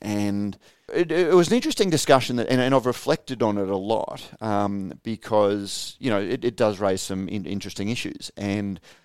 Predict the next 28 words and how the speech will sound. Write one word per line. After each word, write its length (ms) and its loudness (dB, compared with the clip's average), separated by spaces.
I, 100 2
I, 220 2
I 40 2
think, 500 -6
you 140 -8
know, 160 -4
recalls 800 0
aren't 300 0
the 80 -4
metric 640 -4
for 200 -6
how 220 0
important, 580 -4
um, 500 -4
the 140 -4
issue 380 -6
is 440 -8
to 160 -10
the 80 -6
Australian 540 -4
industry, 640 -8
um, 720 -4
in, 360 -2
in, 160 -2
in 160 -2
my 240 0
view, 480 -10
um, 440 -6